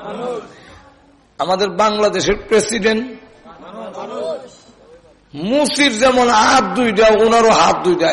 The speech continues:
এরও হাত বিশ আঙ্গুল বিশটা, ওনারও আঙ্গুল বিশটা। উনিও খায়, এও খায়, উনিও খায়। এও বায়না করে দুর্গন্ধ, উনিও বায়না করে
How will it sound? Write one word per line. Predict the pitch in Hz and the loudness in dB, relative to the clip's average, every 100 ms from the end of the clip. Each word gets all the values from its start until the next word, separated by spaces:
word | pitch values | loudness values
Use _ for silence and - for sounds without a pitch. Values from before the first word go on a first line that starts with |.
| - | 2
এরও | 196 240 262 | 4 6 4
হাত | 254 247 247 190 | 4 2 2 0
বিশ | 185 220 - - | -2 -2 -2 0
আঙ্গুল | 208 214 208 196 | 0 2 2 0
বিশটা, | 180 175 - 185 180 | -2 -4 0 0 0
ওনারও | 202 208 208 202 | 0 2 4 4
আঙ্গুল | 196 185 175 165 | 2 0 0 -2
বিশটা। | 151 151 - - - - - _ - - _ _ - - 508 440 | -4 -6 -6 -8 -10 -12 -20 _ -20 -20 _ _ -20 -16 -16 -10
উনিও | - 269 285 311 294 277 | -2 -2 0 2 4 4
খায়, | - 247 226 - - - - 226 | 4 4 4 4 2 0 0 4
এও | 277 302 | 6 6
খায়, | - 262 240 214 - - | 4 2 4 2 0 0
উনিও | 262 269 254 202 | 2 4 6 4
খায়। | - 120 104 - - - - - _ _ 185 - | 2 -4 -4 -12 -20 -20 -20 -20 _ _ -20 -2
এও | 135 226 285 294 | 4 6 6 6
বায়না | 233 220 233 247 | 4 4 4 4
করে | 214 208 202 196 | 4 2 2 2
দুর্গন্ধ, | 165 214 190 190 185 202 - - | 0 0 2 2 2 2 2 0
উনিও | 226 240 254 233 | 0 2 4 6
বায়না | 208 214 208 202 | 6 4 4 4
করে | 175 170 | 2 0